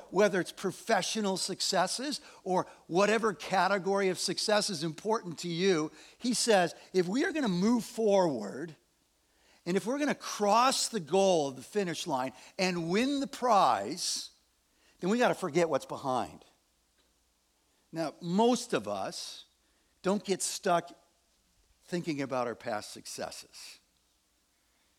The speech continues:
right? Most of us get stuck and chained to the past 'cause we're thinking about other things, like that betrayal,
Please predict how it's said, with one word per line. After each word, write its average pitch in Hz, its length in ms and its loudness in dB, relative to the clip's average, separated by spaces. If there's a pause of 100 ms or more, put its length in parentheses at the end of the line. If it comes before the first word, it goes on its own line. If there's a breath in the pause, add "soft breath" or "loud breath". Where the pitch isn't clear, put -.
(120)
right? 127 340 -2 (100)
Most 170 540 -2
of 123 180 -4
us 110 280 -8
get 107 260 -12
stuck - 800 -2 (240 loud breath)
and 113 160 -12
chained 156 560 -4 (240 soft breath)
to 147 100 -20
the 120 120 -12
past 139 600 -4 (320 soft breath)
'cause 143 220 -8
we're 151 140 -6
thinking 160 520 -6
about 131 520 -4
other 147 260 -6
things, - 720 -16 (1080)
like 123 200 -12
that 131 300 -8
betrayal, 127 880 -8